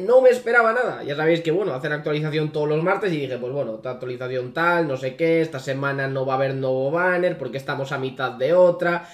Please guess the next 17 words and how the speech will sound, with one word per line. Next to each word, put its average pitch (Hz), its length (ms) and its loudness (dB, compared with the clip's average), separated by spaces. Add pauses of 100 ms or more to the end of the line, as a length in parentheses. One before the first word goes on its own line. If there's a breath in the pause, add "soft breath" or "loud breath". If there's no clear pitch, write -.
(140 loud breath)
a 131 100 0
ver 139 160 0
cuando 135 240 -2
se 131 200 -4
vaya 139 340 2
el 131 60 -2
banner 135 260 -4
de 127 80 -2
Stain, 170 420 4
si 160 140 -2
entra 135 220 -6
algo 123 180 -4
nuevo, 175 340 6
etcétera, 170 400 4
etcétera, 139 380 -4
etcétera, 208 420 -4 (420 loud breath)
pero 277 540 8